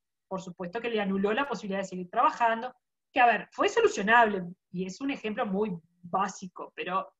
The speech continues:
para que se den cuenta a qué me refiero con intoxicación, ¿sí? En otros casos, una planta que estaba teniendo problemas a nivel de la extracción de aire,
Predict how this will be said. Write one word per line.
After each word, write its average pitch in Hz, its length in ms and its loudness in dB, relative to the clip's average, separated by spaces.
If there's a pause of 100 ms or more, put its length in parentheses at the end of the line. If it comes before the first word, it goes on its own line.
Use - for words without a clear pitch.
para 185 180 -8
que 185 100 -12
se 208 120 -10
den 226 160 -4
cuenta 254 440 0 (240)
a 202 120 -4
qué 262 100 -4
me 262 80 -2
refiero 262 320 -6
con 240 220 -6
intoxicación, 190 880 -8 (360)
¿sí? 320 340 -8 (640)
En 196 160 -2
otros 226 300 -2
casos, 403 800 0 (520)
una 220 300 -2
planta 233 520 -2
que 233 440 -6 (260)
estaba 220 340 0
teniendo 214 320 -6
problemas 233 760 -4
a 202 120 -8
nivel 214 560 -4
de 220 480 -4
la 196 160 -6
extracción 185 540 -12
de 185 160 -6
aire, 277 520 -2